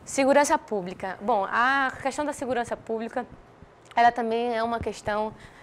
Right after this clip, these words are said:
que envolve muitas outras, é, muitas outras áreas. Mas é o que a gente quer fazer, universa-,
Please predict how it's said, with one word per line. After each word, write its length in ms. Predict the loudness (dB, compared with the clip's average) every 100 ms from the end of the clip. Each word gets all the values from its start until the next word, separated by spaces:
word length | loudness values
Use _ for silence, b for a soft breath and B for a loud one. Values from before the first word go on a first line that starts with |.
| -8
que 80 | -2
envolve 340 | 4 6 6
muitas 460 | 2 0 0 0 0
outras, 580 | -2 -2 -4 -4 -8 -20 B B -20 -6
é, 560 | 0 4 4 4 2 -2
muitas 320 | -2 0 0
outras 340 | 0 0 2
áreas. 480 | 4 2 0 -6 -8 B B 0
Mas 200 | 2 6
é 80 | 4
o 60 |
que 100 | 2
a 40 | 0
gente 240 | -2 -2
quer 140 | -2
fazer, 560 | -2 -2 -2 2 2 2
universa-, 580 | -2 0 -2 -2 -2